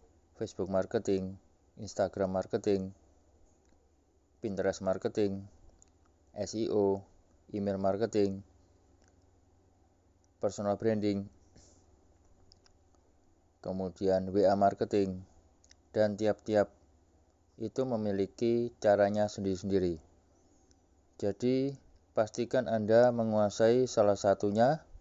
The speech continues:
dan kuasai pula ilmunya, supaya Anda tidak ngawur. Sebagai contoh, kalau Anda mempergunakan Facebook, maka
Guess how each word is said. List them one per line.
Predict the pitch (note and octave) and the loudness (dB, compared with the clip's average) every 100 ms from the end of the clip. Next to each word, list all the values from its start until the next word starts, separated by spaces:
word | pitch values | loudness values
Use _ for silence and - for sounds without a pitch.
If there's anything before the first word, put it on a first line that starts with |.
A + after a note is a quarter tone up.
| _ _ _ _ _ _ _ | _ _ _ _ _ _ _
dan | G#2+ G2+ | -4 -2
kuasai | G#2 G2 G#2+ | -4 -2 -2
pula | G2+ A2 B2 | 0 4 4
ilmunya, | - G#2+ A2 G#2+ F2+ D2+ _ _ - _ _ _ _ - | 2 -2 0 0 -2 -4 _ _ -20 _ _ _ _ -16
supaya | G2 G2+ G#2 A2 | -8 0 2 2
Anda | G#2+ G2+ | 0 -2
tidak | F#2+ F2+ | -2 -2
ngawur. | G2 G2 F#2+ E2 - _ _ _ _ _ _ _ _ _ _ _ _ _ _ | 0 2 2 0 -8 _ _ _ _ _ _ _ _ _ _ _ _ _ _
Sebagai | - A#2 A#2 | -2 0 2
contoh, | A2+ B2 A#2+ C#3 D3+ | 0 0 0 2 2
kalau | - A#2+ A#2 | 2 2 4
Anda | A2 B2 | 2 2
mempergunakan | C3 A#2 A2+ A2+ F#2+ F#2 - A2+ A#2+ A#2+ | 0 -2 -4 -4 -2 -2 4 6 6 4
Facebook, | - G#2 - A#2 C3+ - _ _ _ _ _ _ _ _ _ _ _ - | -4 -6 0 0 0 -6 _ _ _ _ _ _ _ _ _ _ _ -4
maka | A2 G#2 A#2 A#2+ C#3+ | -4 0 6 6 6